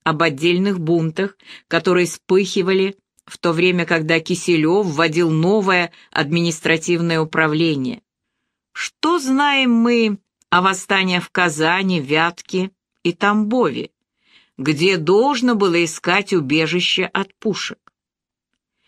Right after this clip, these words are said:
Интеллектуальная работа, о которой мы говорили,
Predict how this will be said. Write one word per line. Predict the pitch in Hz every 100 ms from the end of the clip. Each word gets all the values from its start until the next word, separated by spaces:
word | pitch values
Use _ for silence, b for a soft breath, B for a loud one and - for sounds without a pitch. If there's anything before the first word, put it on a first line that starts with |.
| b b b b b
Интеллектуальная | 220 233 254 254 - 320 381 320 294
работа, | 285 285 269 349 - 180
о |
которой | 175 175 202 190
мы | 185 185
говорили, | 185 185 208 277 254 226 214